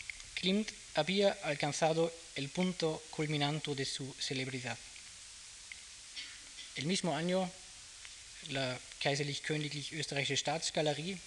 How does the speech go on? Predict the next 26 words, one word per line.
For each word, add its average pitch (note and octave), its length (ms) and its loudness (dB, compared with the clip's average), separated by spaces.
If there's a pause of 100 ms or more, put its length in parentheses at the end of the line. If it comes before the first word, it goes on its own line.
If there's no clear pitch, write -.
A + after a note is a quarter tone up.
(220)
hoy C3 320 -2
el C3 120 -4
Belvedere, C3+ 500 -2 (560)
adquirió D3 580 4 (220)
El B2+ 180 0
Beso, C#3 320 4 (640)
el A#2+ 260 -6 (260)
cuadro B2 300 -2 (260)
más B2 200 -4
famoso A#2 500 -6 (300)
de - 120 -4
él. - 140 -6 (1200)
Los C#3+ 180 -2
tiempos F3+ 560 2
de C3+ 80 2
lucha E3 480 4
habían C#3+ 400 2
tocado C3+ 380 2
a A#2+ 40 0
su C3+ 140 -4
fin. A#2+ 240 -6 (2000)
Todavía F#3 500 4
en D#3 220 0 (140)
mil E3 120 -2
novecientos D3 460 -2
cinco, F#3+ 500 -2